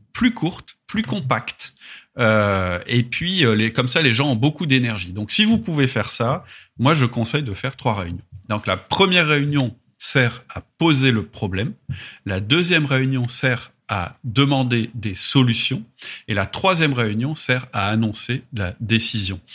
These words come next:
Et en fait, l'autre intérêt d'ailleurs d'avoir trois réunions, c'est qu'il y a certaines personnes, euh, des profils, euh, particuliers, qui ont besoin d'un peu de temps entre les choses pour assimiler tout ce que vous aurez dit. Je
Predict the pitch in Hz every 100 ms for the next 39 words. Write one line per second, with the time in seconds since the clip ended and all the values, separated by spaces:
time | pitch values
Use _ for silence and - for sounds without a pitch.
0 | - - 113 127 139 180 - - 139 156
1 | 139 131 123 151 117 110 113 101 107 95
2 | 104 - 127 107 104 117 165 - - -
3 | - 113 156 135 165 185 165 - - -
4 | 113 165 139 82 _ _ 107 95 92 101
5 | - 113 - 127 123 98 92 87 117 -
6 | 127 120 - 98 135 180 - - - 143
7 | 151 127 120 180 156 120 - 175 127 117
8 | - - 294 - - 123 - 113 110 -
9 | 175 180 - 113 123 139 - 147 131 127
10 | 139 190 _ _ - 160 - 113 110 113
11 | 117 113 101 90 _ - -